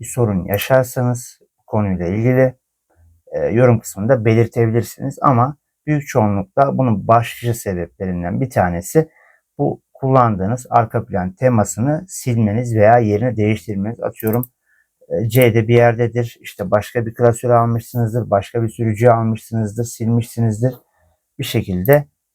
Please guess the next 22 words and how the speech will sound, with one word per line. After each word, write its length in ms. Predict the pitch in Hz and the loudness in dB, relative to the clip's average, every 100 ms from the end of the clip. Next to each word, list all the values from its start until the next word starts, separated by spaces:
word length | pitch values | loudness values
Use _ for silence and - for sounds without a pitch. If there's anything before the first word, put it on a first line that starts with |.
| - | -10
e, 60 | |
yeri 540 | - - 104 110 123 113 | -8 -6 -2 0 0 0
değişmiştir. 840 | 110 107 - 113 - - 90 - - | 0 0 -2 -6 -6 -6 -8 -8 -4
Bundan 300 | 120 117 120 | 0 2 2
kaynaklanabiliyor 840 | 120 110 107 117 110 95 98 131 | 2 0 0 -4 -4 -2 0 0
ama 300 | 127 107 143 _ _ _ | 2 2 0 _ _ _
düşük 240 | 117 123 120 | -10 -8 -8
ihtimalle 500 | 98 101 98 90 - | -8 -6 -4 -4 0
olsa 460 | 127 123 - - | 4 4 0 -4
da 220 | 131 139 - _ _ - | 0 0 -4 _ _ -8
bu 220 | 131 - | -2 0
anlattığım 560 | 123 107 92 - 120 120 | 0 0 -6 -6 -8 -4
sebeplerden 720 | 123 113 - 104 92 90 120 | 0 0 0 -4 -4 -4 -2
de 180 | 139 - | -4 -6
kaynaklanabiliyor. 920 | - 110 110 110 113 101 92 123 107 | -2 0 0 -2 -4 -2 0 2 0
Ö-, 80 | 104 120 | -2 -4
özellikle 640 | 107 113 95 - 131 127 | 2 2 0 -6 -8 -6
transcoded, 680 | - 107 - - 104 107 - _ _ _ _ _ - | 0 0 0 -4 -2 -2 -6 _ _ _ _ _ -6
e, 220 | - - | -6 0
dosyasını 680 | 127 123 98 92 104 139 - | 2 2 0 -4 -2 -2 -4
silmeniz 800 | - - 117 92 80 110 117 113 | -14 -8 -4 -4 -4 -4 -4 -8
gerekiyor. 520 | 98 92 69 - - | -6 -6 -6 -14 -20